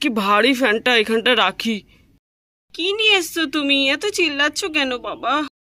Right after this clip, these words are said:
আরে পাগলি, দেখো, দেখো তোমাদের জন্য কি নিয়ে এসেছি, দেখো। এই দেখো, টেবিল ফ্যান। আরে দেখো, দেখো,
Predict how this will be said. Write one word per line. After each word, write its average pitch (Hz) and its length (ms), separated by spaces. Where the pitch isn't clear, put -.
আরে 254 160
পাগলি, 294 400
দেখো, 285 400
দেখো 285 360
তোমাদের 285 380
জন্য 339 240
কি 330 160
নিয়ে 302 200
এসেছি, 330 240
দেখো। 302 540
এই 302 260
দেখো, 294 560
টেবিল 277 380
ফ্যান। 226 600
আরে 302 180
দেখো, 523 340
দেখো, 392 260